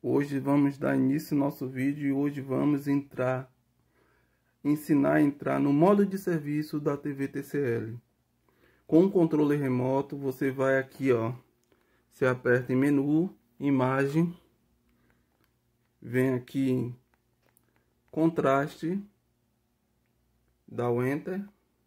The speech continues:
e pressiona no controle mil novecentos e cinquenta. Aí ele abre lá, ó.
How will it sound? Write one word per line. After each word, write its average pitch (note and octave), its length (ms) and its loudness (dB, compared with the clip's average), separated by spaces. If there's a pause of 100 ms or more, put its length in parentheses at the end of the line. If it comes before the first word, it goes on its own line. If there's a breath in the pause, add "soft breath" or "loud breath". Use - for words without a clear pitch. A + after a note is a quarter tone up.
(720)
e D3+ 160 -6
pressiona D#3+ 880 4
no E3 160 0
controle D#3 580 0
mil D#3+ 560 0 (220)
novecentos D3 1120 -4
e C#3+ 100 -8
cinquenta. C#3+ 880 -6 (960)
Aí A#2+ 160 -6
ele B2+ 200 -4
abre C#3+ 280 -4
lá, C3 280 -4
ó. A2+ 140 -10